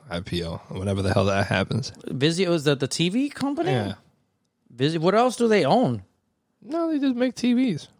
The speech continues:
Speaker 1: but they do, like, they got, like, low to, to high range T Vs.
Speaker 2: Vizio, huh? I
Speaker 1: Pretty much, they're good for, like, they, they got the bang for your buck.
Speaker 2: Well, I, I think you gotta come up more than, uh, T Vs for me to be more interested,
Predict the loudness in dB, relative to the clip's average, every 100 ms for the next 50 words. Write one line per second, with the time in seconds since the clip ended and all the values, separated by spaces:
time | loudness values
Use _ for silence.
0 | _ 2 2 4 2 2 0 4 4 4
1 | 2 -6 _ -4 0 2 0 -4 -6 -8
2 | -6 2 4 6 4 0 -2 0 0 -2
3 | -6 -6 -4 -2 -4 -4 -8 -10 _ _
4 | -2 2 2 0 -6 _ -2 2 4 4
5 | 0 -4 -4 0 0 2 0 0 0 2
6 | 2 2 -6 -16 -6 -4 0 0 2 2
7 | 4 2 2 2 2 2 2 0 -2 -6
8 | -6 -6 -4 0 2 2 -2 0 0 0
9 | -4 -6 -2 -2 -2 -4 -14 _ _ -4
10 | -4 0 2 2 2 2 0 0 2 2
11 | 0 0 0 2 2 2 2 0 -2 0
12 | 0 0 -2 -4 -6 -4 -2 -2 -4 -4
13 | -2 -2 -2 -2 0 -2 -4 -6 -6 -8